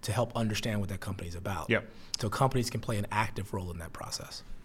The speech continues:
Speaker 2: So we invested in you in part, but certainly because the core business model makes sense. Um, as we look at what we call the gig economy,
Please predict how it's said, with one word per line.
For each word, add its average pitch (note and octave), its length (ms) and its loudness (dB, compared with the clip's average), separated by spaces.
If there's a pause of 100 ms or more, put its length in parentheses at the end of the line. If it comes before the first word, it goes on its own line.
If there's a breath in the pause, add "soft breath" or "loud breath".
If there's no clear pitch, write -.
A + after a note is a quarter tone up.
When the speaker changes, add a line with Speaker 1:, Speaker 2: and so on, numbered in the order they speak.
(300 loud breath)
Speaker 2:
So C3 200 6
we E3 520 6 (920 loud breath)
invested A#2 600 6
in G2 180 2
you F#2 240 2
in F2 160 0
part, E2+ 520 6 (140)
but F#2+ 220 2
certainly A2 340 6
because F2+ 300 -2
the F2+ 60 -6
core G2 180 0
business F2 400 -4
model D#2+ 240 -2
makes D#2+ 260 -6
sense. - 540 -6 (380)
Um, E2 480 -8 (1900 loud breath)
as G#2+ 220 2
we C#3+ 160 8
look A#2+ 240 10
at G#2 80 8
what G#2 160 6
we G2+ 100 4
call F#2 220 6
the E2+ 80 -2
gig F#2 260 2
economy, E2 800 0